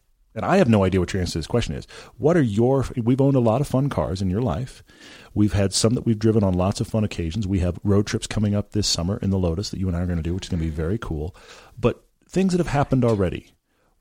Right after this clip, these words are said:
What are your favorite memories with cars so far? And it can be our car, it can be other people's cars. I don't care.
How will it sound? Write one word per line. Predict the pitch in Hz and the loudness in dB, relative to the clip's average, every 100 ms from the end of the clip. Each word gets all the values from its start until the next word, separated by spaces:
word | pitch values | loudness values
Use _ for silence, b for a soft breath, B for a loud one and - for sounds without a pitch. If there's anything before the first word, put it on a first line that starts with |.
| _ | _
What | 101 165 - - | -2 -2 -2 0
are | 110 107 107 - | 2 4 4 2
your | 101 98 85 | 2 2 0
favorite | - 110 139 143 - | -2 -2 0 -2 0
memories | 98 80 76 78 - | 0 0 -4 -6 -4
with | 95 92 | -4 -4
cars | - 64 - - | -4 -6 -4 -4
so | 92 90 | -4 -4
far? | - | -4
And | 98 | -4
it | 135 | -4
can | 170 | -4
be | 185 | -2
our | 175 | -2
car, | 175 - | -4 -4
it | |
can | 196 | -2
be | 202 | 0
other | 175 202 | 0 2
people's | 165 87 - | 0 -2 -6
cars. | - 53 87 | -8 -6 -2
I | |
don't | 165 - | -2 -2
care. | 71 78 | -4 -4